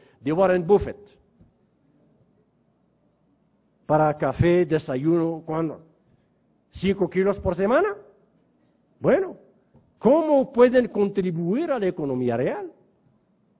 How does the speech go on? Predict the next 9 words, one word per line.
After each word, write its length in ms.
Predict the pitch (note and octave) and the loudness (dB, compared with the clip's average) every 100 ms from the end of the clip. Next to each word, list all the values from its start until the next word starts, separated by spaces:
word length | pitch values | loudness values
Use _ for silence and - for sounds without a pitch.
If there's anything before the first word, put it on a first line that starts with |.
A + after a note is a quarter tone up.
| _ _ _ _ _ - | _ _ _ _ _ -4
¿Qué 160 | C4 | -2
compran 520 | - D4+ D#4 B3 D#3 | -2 -4 2 2 2
esas 260 | C3+ C#3+ C3+ | -2 -4 -4
personas 420 | C#3 C3 B2 A#2 | -4 -6 -8 -8
ahora? 260 | G#2+ G2 G#2 _ _ _ _ _ _ | -12 -16 -20 _ _ _ _ _ _
Compran 500 | - G#3 G#3+ A3 A3 | 0 0 0 -4 -6
productos 720 | - D#3+ C3+ G#3+ - A#3 G3 G#2 | -6 -6 -4 -6 -8 -14 -12 -10
de 120 | G#2+ | -10
superlujo, 920 | - G#3+ - A3+ A3 B3 D4 - | -10 -16 -12 -12 -10 -8 -8 -10